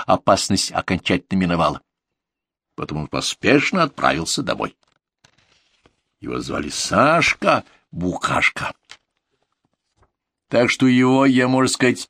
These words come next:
спас. Правда, спасибо он мне не сказал за это, забыл, наверное. Следующей неприятностью оказалось отсутствие у меня съестных припасов,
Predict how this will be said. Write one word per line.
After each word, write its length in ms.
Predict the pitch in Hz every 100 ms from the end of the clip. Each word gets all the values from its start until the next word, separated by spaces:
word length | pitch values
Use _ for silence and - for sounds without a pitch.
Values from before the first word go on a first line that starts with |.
| _
спас. 720 | - - - 98 85 - - - _ _ _ _ _ _ _ _ _ _ -
Правда, 340 | 101 87 92
спасибо 480 | - - 92 95 92
он 120 | 98
мне 120 | 98
не 120 | 98
сказал 420 | 95 - 101 - 147
за 140 | 90
это, 260 | 80 - - - -
забыл, 420 | 82 80 73 180
наверное. 460 | 110 78 71 64 - _ _ _ _ _ _ _ _ _ _ -
Следующей 800 | - 139 190 202 196 165 - 151
неприятностью 1080 | 151 139 135 135 151 175 156 - - 156 160
оказалось 640 | - - 101 110 135 135 -
отсутствие 800 | 117 101 - 113 113 - 113
у 140 | 110 107
меня 260 | 101 104
съестных 600 | 117 - 104 - - 104 -
припасов, 580 | 135 95 101 - 87